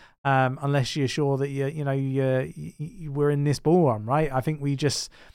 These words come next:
we need to be mindful of this stuff. Really, really important. And, you know, at the end of the day, um, there's gonna be other opportunities to take profits, but not financial advice.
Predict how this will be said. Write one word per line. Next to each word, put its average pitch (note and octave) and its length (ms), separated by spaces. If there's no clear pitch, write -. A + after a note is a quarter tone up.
we C#3 40
need E3 140
to - 80
be D#3+ 80
mindful C#3 480
of A#2+ 80
this B2 160
stuff. - 400
Really, C#3 320
really B2 280
important. C3 580
And, B2+ 280
you D3 80
know, C3 360
at D3 100
the D#3 80
end D3 160
of C#3 80
the C#3 80
day, C#3+ 480
um, B2+ 640
there's C3+ 180
gonna C3 160
be C#3 160
other C3+ 300
opportunities B2+ 960
to B2+ 40
take C3+ 220
profits, C3 400
but - 500
not D#3+ 240
financial C#3+ 640
advice. C#3 640